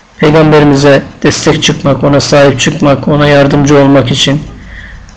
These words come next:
nasır kelimesi kullanılıyor. "İn tansurullaha yansurkum"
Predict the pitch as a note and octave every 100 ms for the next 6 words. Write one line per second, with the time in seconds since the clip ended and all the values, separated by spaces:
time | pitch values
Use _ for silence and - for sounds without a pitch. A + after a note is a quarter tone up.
0 | - - E3 - F3 - D#3+ D#3 D3+ E3
1 | E3 D3+ D3 C#3+ C#3+ C#3 D3+ F3 D3+ C#3+
2 | D3 D3 - D3 C#3 C#3+ C3 C3+ C3+ C3
3 | - D3+ - D3 C3+